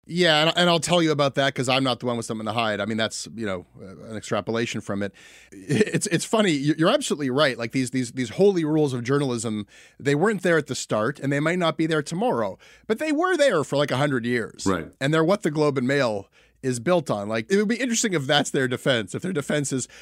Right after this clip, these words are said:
Speaker 1: "Actually, this is part of our digital transformation. This is a new modern type of editor-in-chief." Uh, I, I would be very open to having a conversation with them about that new interpretation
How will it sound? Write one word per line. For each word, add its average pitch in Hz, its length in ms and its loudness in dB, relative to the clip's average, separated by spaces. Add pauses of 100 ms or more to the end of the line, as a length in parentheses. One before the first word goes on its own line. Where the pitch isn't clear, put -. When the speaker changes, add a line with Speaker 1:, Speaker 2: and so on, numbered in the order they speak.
(140)
Speaker 1:
"Actually, 185 320 0
this 175 160 0
is 277 80 0
part 180 220 0
of 165 80 -2
our 143 80 2
digital 151 340 -2
transformation. 135 960 0 (380)
This 156 160 0
is 151 100 0
a 139 80 0
new 175 180 2
modern 151 540 2
type 180 240 0
of 135 100 -2
editor-in-chief." 113 800 -4 (440)
Uh, - 40 -8 (260)
I, 139 220 2
I 135 120 2
would 160 120 4
be 165 80 4
very 170 240 4
open 175 280 2
to 143 60 0
having 143 200 0
a 143 80 -2
conversation 147 540 -2
with 135 100 -4
them 110 160 -2
about 107 260 -2
that 110 280 -2
new 117 340 -2
interpretation 110 840 -6